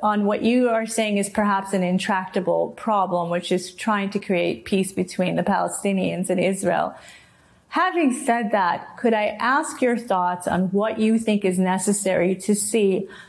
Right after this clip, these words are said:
on either side to get us closer, perhaps,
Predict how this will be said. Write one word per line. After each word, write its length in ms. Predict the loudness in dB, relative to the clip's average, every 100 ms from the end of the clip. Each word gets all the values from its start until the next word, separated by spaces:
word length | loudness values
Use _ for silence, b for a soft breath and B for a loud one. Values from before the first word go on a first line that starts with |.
| B
on 220 | -2 0 2
either 400 | 0 2 2 0
side 480 | 0 0 0 -2 -2
to 80 |
get 200 | 0 2
us 160 | 2 0
closer, 640 | -4 0 2 0 0 -2
perhaps, 680 | -2 -2 0 -2 -4 -6 -8